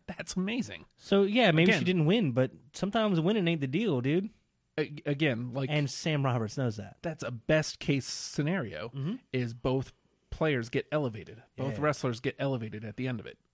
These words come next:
Speaker 1: Winners and losers.
Speaker 2: Mm-hmm.
Speaker 1: That's best case scenario. Black and Ciampa, Jesus Christ. Ju-, I mean, like, this is the thing with, with takeovers.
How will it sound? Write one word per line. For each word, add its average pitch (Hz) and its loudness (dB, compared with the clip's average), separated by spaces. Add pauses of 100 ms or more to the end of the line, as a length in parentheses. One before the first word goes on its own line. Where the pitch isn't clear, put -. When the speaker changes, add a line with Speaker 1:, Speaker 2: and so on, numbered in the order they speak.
(180)
Speaker 1:
Winners 135 -4
and 131 -2
losers. 101 -12
Speaker 2:
Mm-hmm. 147 0 (140)
Speaker 1:
That's - -10
best 135 0
case 127 -2
scenario. 117 -4 (540)
Black 135 2
and 123 -6
Ciampa, 127 0
Jesus 110 -4
Christ. - -4 (1160)
Ju-, 247 2
I 208 6
mean, 247 4 (260)
like, - -4
this 294 0
is 254 -2
the 233 0
thing 240 0
with, 160 2 (260)
with 160 -2
takeovers. 113 -4